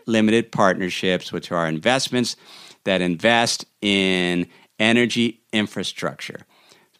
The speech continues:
The highest expected return asset class that I know, yet it's also the asset class with significantly poor momentum, a great deal of fear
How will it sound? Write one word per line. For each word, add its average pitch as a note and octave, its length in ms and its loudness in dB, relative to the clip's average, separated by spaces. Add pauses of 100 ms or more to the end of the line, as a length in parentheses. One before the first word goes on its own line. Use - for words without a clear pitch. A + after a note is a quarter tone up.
(140)
The - 60 -6
highest F3+ 680 0
expected D#3 680 -2
return C3 760 0
asset A2+ 360 0
class G#2+ 360 -2
that A2 120 -4
I G2 140 0
know, A#2 540 2 (300)
yet G2+ 140 0
it's G2 160 -4 (140)
also D3+ 440 4
the C3 260 -2
asset A2+ 300 0
class G#2+ 360 -2
with G2+ 140 -6
significantly A#2+ 1200 0 (380)
poor B2 520 4
momentum, G#2+ 680 4 (240)
a G#2 120 -2
great C3+ 540 2
deal A#2+ 500 4
of G2 160 -4
fear A#2+ 680 2